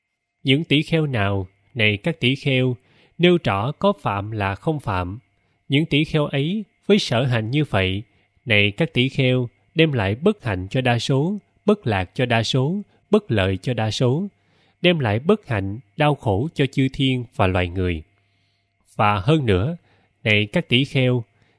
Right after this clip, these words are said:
những tỷ kheo ấy tạo điều vô phước và khiến cho diệu pháp biến mất. Một trăm năm mươi hai đến một trăm năm mươi chín. Những tỷ kheo nào,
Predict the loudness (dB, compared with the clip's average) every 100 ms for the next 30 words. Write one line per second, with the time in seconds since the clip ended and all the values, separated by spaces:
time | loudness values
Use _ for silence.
0 | -2 0 2 -2 -2 0 0 0 -2 -2
1 | -2 -2 2 0 2 2 2 2 0 0
2 | _ _ _ -2 0 -2 -2 -4 -2 0
3 | 0 -2 0 -2 -2 -4 -4 0 0 2
4 | 0 0 _ _ _ _ _ _ _ _
5 | _ _ _ _ _ _ _ _ _ _
6 | _ _ 0 0 0 0 0 -2 -2 -2
7 | 0 0 0 0 0 -2 -2 -4 -2 -2
8 | -2 -2 -6 -6 -12 _ _ _ _ _
9 | _ _ _ _ _ -2 2 2 4 2
10 | 2 0 0 0 0 -2